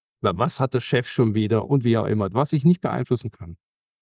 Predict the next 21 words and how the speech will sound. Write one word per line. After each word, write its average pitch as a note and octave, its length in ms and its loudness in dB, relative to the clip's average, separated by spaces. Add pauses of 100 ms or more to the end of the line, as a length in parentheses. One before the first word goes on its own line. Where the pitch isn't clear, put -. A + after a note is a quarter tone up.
(400)
Und C3 80 0
wenn C#3 140 2
ich D#3+ 100 -8
dieses B2+ 320 -2
Mindset, B2+ 500 0
diese G#2+ 200 -4
mentale G#2 440 -2
Haltung D#3 380 0
habe, A#2+ 280 2
nehme C3 200 2
ich - 100 -10
dementsprechend C#3 640 0
wahr. F2 300 -2 (640)
Ändere G#3 320 0
ich E3 100 -6
das - 180 -6
Mindset G#2 500 -2 (320)
und A2+ 120 -6
ich - 160 -10
bin D3+ 140 0
im B2+ 240 0